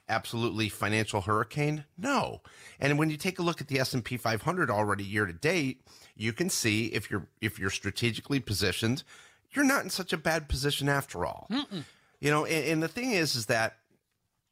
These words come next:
Speaker 1: you know, interestingly enough, we went out to a conference last week in Las Vegas, and, y-, you know, the, the thing was, is that as analytic as you are as an investment advisor, and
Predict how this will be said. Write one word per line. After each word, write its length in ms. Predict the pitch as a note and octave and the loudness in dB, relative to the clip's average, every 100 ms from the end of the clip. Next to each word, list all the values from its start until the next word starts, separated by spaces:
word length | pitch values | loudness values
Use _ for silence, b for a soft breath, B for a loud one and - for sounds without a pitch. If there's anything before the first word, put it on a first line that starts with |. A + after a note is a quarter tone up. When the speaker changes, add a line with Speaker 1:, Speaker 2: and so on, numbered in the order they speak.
| _ - | _ 0
Speaker 1:
you 100 | C3 | 2
know, 140 | B2 | 4
interestingly 560 | D3 D3+ C3 C3 B2+ A2 | 0 -2 0 2 4 4
enough, 280 | A2 A2 A2 | 2 0 2
we 60 | |
went 160 | G#2+ A#2+ | 2 2
out 140 | G#2 | 0
to 140 | - F#2 | -2 -4
a 40 | |
conference 500 | - A#2 A2+ G2+ - | 0 -2 0 -6 0
last 300 | F#2 F2 - | 0 0 -2
week 240 | F#2+ - | -6 -2
in 120 | F2+ F2+ | -2 2
Las 200 | F2+ - | 0 2
Vegas, 460 | G#2+ G2+ E2+ - B B B B | 0 2 -2 -4 B B B B
and, 300 | B2+ B2 B2 A#2+ C#2+ | 0 2 2 -2 -8
y-, 180 | F#2+ - | -12 -2
you 160 | D#3 | 2
know, 160 | D3 D3 | 4 2
the, 200 | - C3 - | 0 -8 -6
the 100 | B2+ | -4
thing 280 | E3 G3 | -2 0
was, 300 | E3 D3+ B2+ | 2 2 0
is 220 | - G#2+ G#2 | -4 -6 -2
that 340 | A2 G2+ - b b b _ | 0 0 -2 b b b _
as 240 | C3 A#2 - E3 | 0 0 -4 -2
analytic 840 | F3+ G3+ E3+ C#3+ D3 A#2 - - | 0 0 -2 0 2 2 -4 -4
as 260 | A#2 A#2 G2 | 0 0 -2
you 180 | A2+ G#2 | -6 -2
are 340 | A#2 A#2+ G2+ - | 2 4 2 2
as 240 | G#2+ A#2 C3 | -2 -2 -2
an 60 | |
investment 640 | C3 G#2+ A2+ A#2+ - G#2 | -2 -2 0 -2 0 -2
advisor, 600 | E2+ C#2+ D2 D2 - G1+ - _ _ _ _ b _ | -2 0 -2 -2 -8 -12 -18 _ _ _ _ b _
and 300 | C#3 A#2 G2+ | 2 2 0